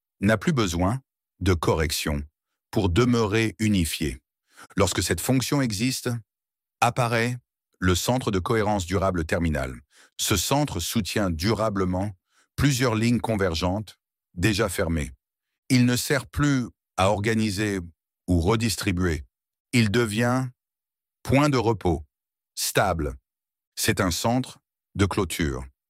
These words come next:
Il marque un niveau où plusieurs développements peuvent demeurer ensemble, sans tension résiduelle. Cette densité conduit à la première base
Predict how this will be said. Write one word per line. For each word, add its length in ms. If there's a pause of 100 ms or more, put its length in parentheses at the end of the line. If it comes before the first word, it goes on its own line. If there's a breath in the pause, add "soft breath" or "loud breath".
(320)
Il 160
marque 500 (400)
un 160
niveau 520 (400 soft breath)
où 120
plusieurs 480
développements 680 (460)
peuvent 240
demeurer 400
ensemble, 640 (560)
sans 340
tension 420
résiduelle. 720 (500)
Cette 340
densité 600
conduit 580 (420)
à 80
la 100
première 340
base 440